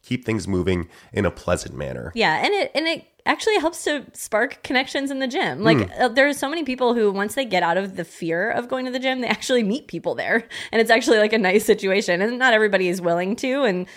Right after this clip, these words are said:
Speaker 2: some people are gonna keep their headphones in and never wanna talk to a person, and that's totally fine.
Speaker 1: <laughs>
Speaker 2: But if you are a social person who, like,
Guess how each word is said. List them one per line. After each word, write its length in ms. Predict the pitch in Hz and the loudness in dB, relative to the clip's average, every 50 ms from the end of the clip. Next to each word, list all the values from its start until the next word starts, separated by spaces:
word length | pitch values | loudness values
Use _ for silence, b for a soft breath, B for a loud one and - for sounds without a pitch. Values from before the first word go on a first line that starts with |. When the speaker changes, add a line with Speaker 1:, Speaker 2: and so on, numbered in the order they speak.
| B B B - | B B B -2
Speaker 2:
some 180 | - 202 190 | -2 0 2
people 220 | 208 185 180 185 180 | 2 2 2 2 2
are 80 | 170 | 2
gonna 160 | 175 170 170 | 2 -2 -4
keep 180 | 165 - 190 185 | -2 -4 -2 0
their 80 | 185 175 | 2 2
headphones 360 | 185 170 175 180 175 170 175 | 2 2 2 0 -4 0 0
in 100 | 175 175 | 0 -2
and 100 | 170 165 | -2 -2
never 200 | 165 170 165 165 | -4 -4 -2 -4
wanna 180 | 170 170 165 165 | -4 -4 -4 -2
talk 160 | - 165 165 | -2 -4 -2
to 80 | - 175 | -2 -4
a 40 | 165 | -4
person, 320 | - 165 165 - 233 233 | -2 -2 -2 -2 -2 -2
and 100 | 202 175 | -2 -2
that's 200 | 160 175 185 - | -2 -4 -4 -6
totally 400 | - - - 220 196 190 180 175 | -12 0 2 2 2 4 0 -2
fine. 360 | - - 170 165 185 226 370 | -4 -4 -4 -4 -4 -4 -2
Speaker 1:
<laughs> 260 | - 160 - - - - | -2 -2 -4 -4 -4 -2
Speaker 2:
But 120 | 349 320 | -2 -2
if 100 | 339 320 | 0 2
you 120 | 302 302 | 2 4
are 180 | 240 202 208 226 | 6 6 6 4
a 80 | 226 - | 4 2
social 320 | - 214 247 240 208 202 | 0 -2 0 0 0 0
person 400 | 202 185 208 254 214 196 190 226 | 2 0 0 0 0 -2 0 0
who, 160 | 247 196 190 185 | 0 0 0 2
like, 200 | 185 180 180 | 0 -2 -2